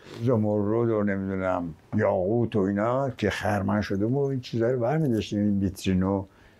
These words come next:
اینا رو جمع می‌کرد، درست می‌کرد. اینه که این کارا رو می‌کرد، من می‌کردم، این جمع می‌کردم و کوت می‌کردم. دادستان کل کشور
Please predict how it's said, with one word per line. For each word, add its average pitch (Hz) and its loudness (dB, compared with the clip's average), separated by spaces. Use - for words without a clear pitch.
اینا 98 2
رو 120 0
جمع 120 0
می‌کرد، 123 2
درست 113 0
می‌کرد. 107 -2
اینه 226 2
که 240 0
این 220 2
کارا 190 2
رو 202 2
می‌کرد، 190 2
من 190 2
می‌کردم، 123 2
این 147 2
جمع 147 2
می‌کردم 127 2
و 123 2
کوت 139 0
می‌کردم. 123 0
دادستان 160 2
کل 175 2
کشور 127 0